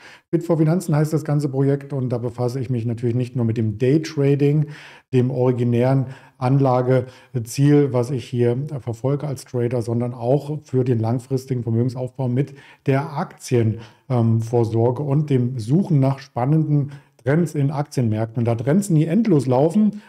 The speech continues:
ähm, kann man natürlich auch davon partizipieren, wenn es einen Abwärtstrend gibt, dann wieder einen Aufwärtstrend. Also diese ganzen, ähm, zwischenzeitlichen,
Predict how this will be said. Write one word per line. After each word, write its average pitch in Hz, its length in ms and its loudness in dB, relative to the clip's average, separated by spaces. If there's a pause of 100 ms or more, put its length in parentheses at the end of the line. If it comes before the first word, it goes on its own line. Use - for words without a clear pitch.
(100)
ähm, 139 260 4
kann 143 140 0
man 156 120 4
natürlich 139 440 0
auch 127 220 -2
davon 127 320 -4
partizipieren, 120 680 -4
wenn 120 280 -2
es - 180 -20
einen 156 140 -6
Abwärtstrend 147 640 -2
gibt, 151 200 -2
dann 131 120 0
wieder 131 100 2
einen 131 100 0
Aufwärtstrend. 123 680 -2
Also 127 260 -2 (320)
diese 139 300 2
ganzen, 156 580 2 (220)
ähm, 135 500 0
zwischenzeitlichen, 139 1300 0